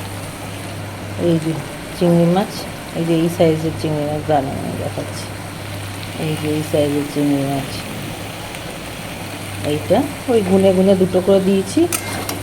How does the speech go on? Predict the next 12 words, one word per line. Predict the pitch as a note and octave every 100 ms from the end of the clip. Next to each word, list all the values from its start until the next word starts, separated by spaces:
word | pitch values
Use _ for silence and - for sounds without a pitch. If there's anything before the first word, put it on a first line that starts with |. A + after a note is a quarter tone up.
| - - - - - - -
আর, | E3 D#3+ E3+ E3+ E3+ E3+ E3 - - - - - - - - - - - - -
ধুর, | B3 C4+
আবার | G3+ F#3
হাত | E3 F3+
নড়ে | E3+ E3
যাচ্ছে। | E3 - F#3 E3 - - - - - - - - - - - - - - - - - - - - - - -
এটা | - A3
কষার | F#3 F#3 A3+ A3 -
পর | G#3+ G3+
জলটা | G3 F3+ F3+
দেব। | F#3 F3+ F3+ A#3+ - - - E5+ - - - - - - - - - - - - F4+ - - - - - - - - - - - - - - -
আর | -